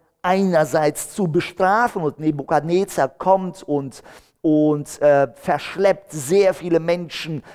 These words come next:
in die Gefangenschaft. Für die siebzig Jahre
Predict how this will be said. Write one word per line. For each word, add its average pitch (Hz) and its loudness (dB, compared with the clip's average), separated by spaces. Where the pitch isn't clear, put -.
in 208 0
die 180 -2
Gefangenschaft. 175 -2
Für 202 -8
die 180 -2
siebzig 185 -4
Jahre 165 0